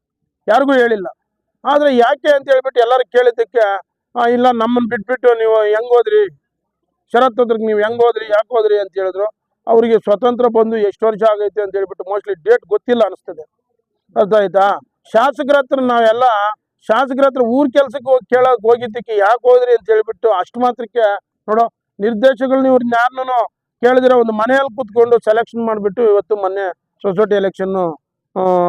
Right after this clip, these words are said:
ಅಧ್ಯಕ್ಷರ ಎಲೆಕ್ಷನ್ ಆಗಿದೆ. ಅದಕ್ಕೆಲ್ಲ ಬೇಸತ್ತು ಕಾಂಗ್ರೆಸ್ ಅವರು ಎಲ್ಲರೂ, ನಮ್ಮ ಶಾಸಕರು ಇಷ್ಟೆಲ್ಲ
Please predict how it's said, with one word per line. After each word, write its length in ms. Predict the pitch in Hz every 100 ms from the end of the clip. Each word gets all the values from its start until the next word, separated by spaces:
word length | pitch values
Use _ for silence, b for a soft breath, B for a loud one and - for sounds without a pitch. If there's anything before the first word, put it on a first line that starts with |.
| 175 180
ಅಧ್ಯಕ್ಷರ 380 | 175 220 202
ಎಲೆಕ್ಷನ್ 400 | 202 196 - 180
ಆಗಿದೆ. 540 | 165 170 202 208 202 214 - _ -
ಅದಕ್ಕೆಲ್ಲ 400 | 202 208 208 220
ಬೇಸತ್ತು 720 | 202 175 220 226 220 240 208 190 _ _ _
ಕಾಂಗ್ರೆಸ್ 460 | 180 214 220 220 208
ಅವರು 200 | 208 208
ಎಲ್ಲರೂ, 580 | 190 208 202 202 190 175 _ _ -
ನಮ್ಮ 260 | 190 196
ಶಾಸಕರು 640 | 170 180 202 202 202 208 185 - _ _ 196
ಇಷ್ಟೆಲ್ಲ 340 | 170 214 220